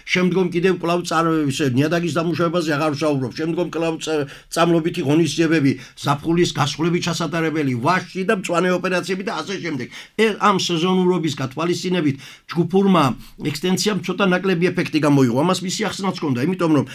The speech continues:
რაღაც მომენტში ჯგუფი რო შეკრულიყო, ვთქვათ, ათი თხუთმეტი ადამიანი, ყველა ექსტენსიას ის ვერ ესწრებოდა. იყო სოფლიდან მისი ოჯახური პიროვნება, დღეს შვილმა დაესწრო, ხვალ მამამ, შვილმა ერთი რაღაცა გაიგო ინფორმაცია, მაგრამ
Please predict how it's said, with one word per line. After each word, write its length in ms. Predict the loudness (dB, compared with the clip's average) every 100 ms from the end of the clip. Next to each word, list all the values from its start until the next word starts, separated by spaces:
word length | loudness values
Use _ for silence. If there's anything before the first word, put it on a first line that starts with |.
| -10
რაღაც 340 | 2 4 4 0
მომენტში 480 | 2 4 4 2 0
ჯგუფი 340 | 0 -2 0
რო 120 | 2 2
შეკრულიყო, 540 | 0 0 2 4 2
ვთქვათ, 260 | -2 -4 -4
ათი 220 | -2 -2
თხუთმეტი 440 | -2 -2 -2 -2 -2
ადამიანი, 460 | -2 0 2 2 0 -4 -18 -16
ყველა 360 | 0 4 4 4
ექსტენსიას 680 | 0 -2 0 0 0 -2 -2
ის 160 | -4 0
ვერ 200 | 2 2
ესწრებოდა. 500 | 2 0 -2 -2 -2
იყო 240 | -2 0 0 0 0 -2
სოფლიდან 560 | -2 -4 -4 -2 0 2
მისი 280 | 2 2 0
ოჯახური 440 | 0 0 0 0
პიროვნება, 420 | 2 2 2 0 -2 -6 -14
დღეს 240 | -2 0 0
შვილმა 320 | 2 2 2
დაესწრო, 420 | 0 0 0 -2
ხვალ 260 | -2 0 2
მამამ, 320 | 4 2 4 4
შვილმა 420 | 2 2 2 2 2
ერთი 280 | 0 -2 -4 -4 -8
რაღაცა 400 | -4 -2 0 -2
გაიგო 380 | 2 6 6 6
ინფორმაცია, 560 | 4 4 4 2 2 4
მაგრამ 280 | 4 4